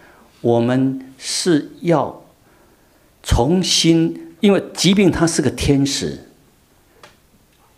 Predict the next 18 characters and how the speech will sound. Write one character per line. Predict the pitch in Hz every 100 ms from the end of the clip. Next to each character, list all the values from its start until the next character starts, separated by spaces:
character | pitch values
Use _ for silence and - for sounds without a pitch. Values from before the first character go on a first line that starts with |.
| _ -
它 | 190
是 | 190 - 160
来 | 113
唤 | 113 - 196 151
醒 | - - 107 104
我 | 101 95
们， | 101 107 - - _
我 | 139 123
们 | 127 143 -
有 | 120 160
哪 | 143 92
些 | - 135
观 | 135 - 160 156 160
念 | 160 135 117
之 | - 147 147
间 | 151 123
心 | 107 - 135 131 127
态 | 120 110